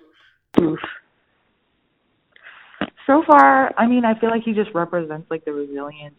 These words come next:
that we're talking about, like, that generational resilience that, like, gets us steps closer and closer to hopefully liberation, you know? And I,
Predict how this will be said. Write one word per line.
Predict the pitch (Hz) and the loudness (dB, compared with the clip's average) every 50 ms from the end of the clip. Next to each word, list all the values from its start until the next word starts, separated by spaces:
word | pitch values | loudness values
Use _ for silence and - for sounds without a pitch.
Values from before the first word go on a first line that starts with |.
| _ _ | _ _
that | 139 135 131 131 131 131 135 - _ _ _ _ _ _ _ _ _ _ | -12 -10 -10 -8 -10 -10 -12 -14 _ _ _ _ _ _ _ _ _ _
we're | - 156 156 | -10 -10 -8
talking | 160 - 135 131 - - 165 | -6 -8 -10 -10 -8 -10 -10
about, | 165 165 175 180 - | -6 -4 -4 -2 -2
like, | 156 151 - | -6 -8 -8
that | 147 143 139 - | -8 -10 -10 -10
generational | 147 143 143 143 139 139 135 139 139 - 147 139 139 | -14 -12 -10 -10 -8 -8 -10 -10 -12 -14 -14 -12 -10
resilience | 147 143 135 135 135 135 139 135 135 _ | -10 -10 -10 -10 -12 -12 -12 -16 -16 _
that, | 131 123 107 | -14 -12 -10
like, | 120 127 127 - _ _ - | -12 -12 -14 -14 _ _ -16
gets | 135 135 - _ 135 | -16 -16 -14 _ -18
us | 123 - _ _ _ _ _ _ _ _ _ _ _ _ _ _ _ _ | -18 -18 _ _ _ _ _ _ _ _ _ _ _ _ _ _ _ _
steps | _ - 151 147 151 - - - - _ _ _ | _ -6 -6 -6 -8 -14 -20 -20 -20 _ _ _
closer | - - 151 143 139 - 143 139 | -10 -6 -6 -6 -6 -8 -12 -14
and | 139 135 | -14 -12
closer | - 135 131 135 - 156 147 143 | -12 -12 -12 -10 -12 -12 -12 -12
to | 143 - 139 135 127 127 123 127 127 _ _ _ _ _ _ | -12 -12 -12 -12 -12 -12 -14 -14 -16 _ _ _ _ _ _
hopefully | - 139 135 - - 147 147 147 | -6 -6 -6 -4 -6 -6 -6 -6
liberation, | 139 143 135 - 131 127 123 127 143 - - 202 202 208 | -6 -8 -10 -10 -12 -12 -12 -12 -14 -12 -10 -8 -8 -6
you | 214 220 | -4 -4
know? | 226 233 240 247 254 254 - _ - - - - - _ _ - | -4 -4 -4 -6 -6 -8 -10 _ -20 -20 -20 -20 -20 _ _ 0
And | 180 170 | 2 2
I, | 165 165 160 165 165 165 | 2 0 -2 -4 -6 -8